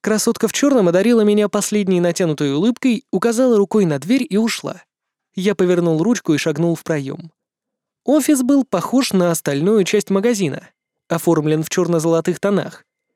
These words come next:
Перед чёрным металлическим столом стояли два чёрных кожаных стула с низкими спинками.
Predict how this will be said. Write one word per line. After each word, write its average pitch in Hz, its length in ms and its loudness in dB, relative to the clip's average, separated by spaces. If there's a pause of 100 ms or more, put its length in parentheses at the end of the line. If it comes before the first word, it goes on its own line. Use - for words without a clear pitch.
(140)
Перед 202 300 0
чёрным 254 360 2
металлическим 208 680 -2
столом 185 420 0
стояли 202 420 0
два 185 220 -2
чёрных 214 380 -2
кожаных 170 420 -2
стула 269 380 0
с - 100 -6
низкими 190 400 0
спинками. - 640 -6